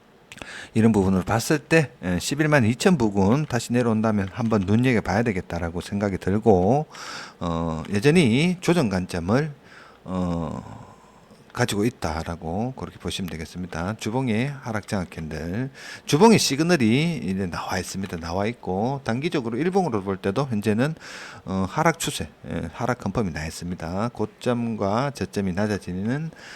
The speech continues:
하락 컨펌이고, 음, 이 조정 관점을 무효화시키려면 십일만 구천팔백, 십이만 을 넘기는 상승이 나와야 되겠다라고 생각이 듭니다. 십이만. 단기적으로는 어제 저점을,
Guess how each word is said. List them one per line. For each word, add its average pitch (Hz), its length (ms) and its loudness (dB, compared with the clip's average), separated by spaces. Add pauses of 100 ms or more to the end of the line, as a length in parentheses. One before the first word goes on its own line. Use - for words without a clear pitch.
(240)
하락 110 260 -10
컨펌이고, 107 580 -10 (220)
음, 92 140 -16 (1000)
이 165 100 4
조정 196 260 8
관점을 139 440 6
무효화시키려면 107 1160 4
십일만 143 640 -2
구천팔백, 123 680 -2
십이만 180 540 2
을 110 100 4
넘기는 117 380 2
상승이 139 760 -4
나와야 98 380 0
되겠다라고 85 640 -4
생각이 87 360 -8
듭니다. 90 800 -4
십이만. 85 500 -16 (920)
단기적으로는 139 640 6
어제 135 240 4
저점을, 180 840 6